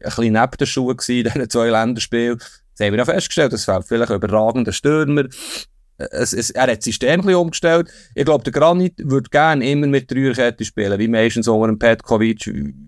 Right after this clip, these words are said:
Oder hat er mehr Einfluss? So spielen sie ja zu Leverkusen. Ähm, er hat auch nicht gut gespielt, seien wir ehrlich. Er hat kein gutes Länderspiel gemacht. Am Schluss entscheidet er den Match mit und interessiert ja niemand mehr schon am nächsten Tag, sind die Spieler weggeflogen, ein paar Stunden später haben sie das Training gehabt, drei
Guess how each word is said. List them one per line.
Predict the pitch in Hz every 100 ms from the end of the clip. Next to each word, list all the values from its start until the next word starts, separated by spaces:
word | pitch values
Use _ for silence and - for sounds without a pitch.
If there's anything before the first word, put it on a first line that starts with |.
| 78 - - 92
Oder | - 113 123
hat | 110 98
er |
mehr | 113 120
Einfluss? | 110 123 123 110 104
So | 104 104
spielen | - 101
sie | 107
ja | 107
zu | 120
Leverkusen. | 135 131 131 123 113 120 - _ - _ - _ _ _ -
Ähm, | 117 113 113 113 104 -
er | 65 139 131
hat | 180
auch |
nicht | 220 226
gut | 220 -
gespielt, | 214 127 104
seien | 131
wir | 127
ehrlich. | 127 - 120
Er | 107
hat | 104
kein | 143 -
gutes | 147 135
Länderspiel | 135 139 131 135
gemacht. | 131 127
Am | 101
Schluss | 120 127 - -
entscheidet | 110 - 107 104 95
er | 92
den | 104
Match | 123 143 - 123
mit | 135 131 _ _
und | 110 110 113 107 - _ _ _
interessiert | - 113 120 - 120 107
ja | 123
niemand | 123 131 127 120
mehr | 101
schon | 110 110
am | 117
nächsten | - -
Tag, | 113 113 -
sind | 107
die | 101
Spieler | - 117 110
weggeflogen, | 117 123 120 117 117
ein | -
paar | 107
Stunden | - 107
später | - 107 104 107
haben | 98
sie | 98
das | -
Training | 113 120 113
gehabt, | 117 107 107 101 98
drei | 110